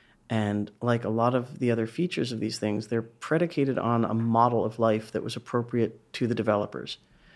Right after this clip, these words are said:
So, you know, people working in these technical, technological development concerns in Silicon Valley or in the Pacific Northwest, or, you know, back when there was a Nokia in Finland or, or in Seoul,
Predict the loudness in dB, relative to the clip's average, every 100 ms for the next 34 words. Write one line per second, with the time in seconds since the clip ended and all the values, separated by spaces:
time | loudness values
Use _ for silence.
0 | _ 0 4 4 2 0 0 0 0 2
1 | 4 4 4 2 2 2 0 -2 -8 -6
2 | -2 -2 -4 -6 -8 -2 0 0 0 0
3 | 0 2 2 0 -4 -6 -6 -2 -2 -4
4 | -6 -4 0 0 -2 -2 0 0 -2 -8
5 | -10 -6 -4 -4 -8 -12 -20 -20 -4 -2
6 | -2 -2 -4 -6 -4 -2 -2 0 -2 -2
7 | -8 -10 -8 -8 -4 -2 -2 -2 -2 0
8 | 0 0 0 -4 -6 -8 -6 -6 -8 -10
9 | -10 -10 -8 -6 -4 -6 -10 -8 -10 -10
10 | -10 -10 -10 -8 -4 0 2 0 -4